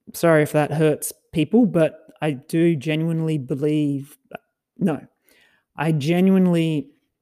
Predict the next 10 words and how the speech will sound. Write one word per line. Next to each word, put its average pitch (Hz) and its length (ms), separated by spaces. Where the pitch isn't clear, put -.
know 175 380
through 170 320
experience 156 1120
that 147 440
if - 640
you 185 480
can 190 240
make 170 240
a 160 40
decision 147 760